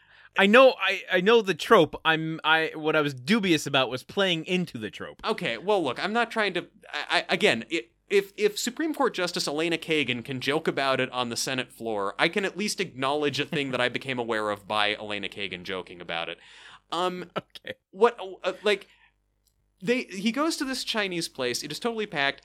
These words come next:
Speaker 2: Nowhere else is open 'cause it's Christmas. It's December twenty-third, bro.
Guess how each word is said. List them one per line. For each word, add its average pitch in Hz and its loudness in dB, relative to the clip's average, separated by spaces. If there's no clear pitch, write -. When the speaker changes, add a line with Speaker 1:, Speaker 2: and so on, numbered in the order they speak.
Speaker 2:
Nowhere 240 4
else 214 2
is 175 -2
open 202 0
'cause 151 -6
it's 147 -10
Christmas. 151 -2
It's 330 -4
December 294 0
twenty-third, 151 -2
bro. 107 0